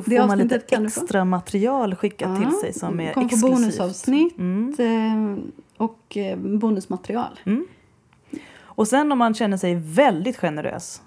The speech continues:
Speaker 2: då får man också väldigt generöst tillbaka. Då får man både anekdot, då får man också bonusmaterial och man får ett personligt ställt horoskop
Speaker 1: Mm.
Speaker 2: av mig.
Speaker 1: Ja. Frejson.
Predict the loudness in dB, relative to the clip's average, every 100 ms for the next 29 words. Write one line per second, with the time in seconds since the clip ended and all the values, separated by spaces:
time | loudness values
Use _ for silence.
0 | -20 -4 -4 -2 -2 -2 -4 -4 -4 -4
1 | -8 -6 -6 -8 -6 -4 -4 -6 -6 -4
2 | -2 0 0 0 0 -2 0 0 0 -6
3 | -20 _ -20 -20 _ _ _ -8 -4 -2
4 | -2 -4 -2 0 0 0 -2 -4 -8 -4
5 | -4 -4 -6 -2 -2 -2 _ -20 -20 -20
6 | -20 _ -10 -2 0 0 -2 -8 -8 -4
7 | -4 -4 -6 -8 -6 -4 -4 -4 -4 -4
8 | -6 -8 -8 -20 -12 -8 -2 2 2 0
9 | -6 -8 _ _ _ -8 -4 -4 -6 _
10 | _ -12 -8 -8 -10 _ _ _ _ _
11 | -6 -6 -4 -4